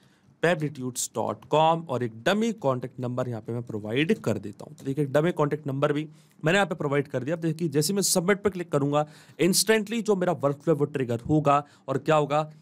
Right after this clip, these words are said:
एक WhatsApp मैसेज चले जाएगा, वो भी सेम पर्सन को, जिस पर्सन ने इस फॉर्म को यहाँ पे फिल किया है। तो चेक करते हैं WhatsApp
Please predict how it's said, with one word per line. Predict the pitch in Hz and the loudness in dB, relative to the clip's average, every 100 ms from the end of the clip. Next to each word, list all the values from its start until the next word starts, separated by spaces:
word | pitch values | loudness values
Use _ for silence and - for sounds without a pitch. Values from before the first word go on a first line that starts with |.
| _ 151 | _ -2
एक | 165 | -2
WhatsApp | 117 117 170 - 220 214 | -2 2 2 2 -2 -2
मैसेज | 156 151 | -6 -6
चले | 151 127 | -4 -2
जाएगा, | 120 143 147 143 | 2 2 2 0
वो | 127 | -2
भी | 127 | -6
सेम | - 131 127 | -4 -4 -4
पर्सन | 123 113 139 | -6 -2 -2
को, | 139 131 135 135 _ - | 0 2 2 0 _ -4
जिस | 117 185 | 2 2
पर्सन | - 135 120 139 | 2 0 0 -2
ने | 139 - - | -4 -4 -6
इस | - - | -6 0
फॉर्म | 156 175 | 2 2
को | 165 202 147 | -2 -6 -6
यहाँ | 110 - | -10 -12
पे | 117 | -12
फिल | - 113 185 | -6 -2 0
किया | 226 - 107 104 | -2 -2 -6 -6
है। | 104 - _ _ _ _ _ _ - - | -10 -18 _ _ _ _ _ _ -12 -4
तो | - | 2
चेक | 147 147 | 0 2
करते | 143 - | 0 2
हैं | 147 | 2
WhatsApp | 123 131 - | 2 2 0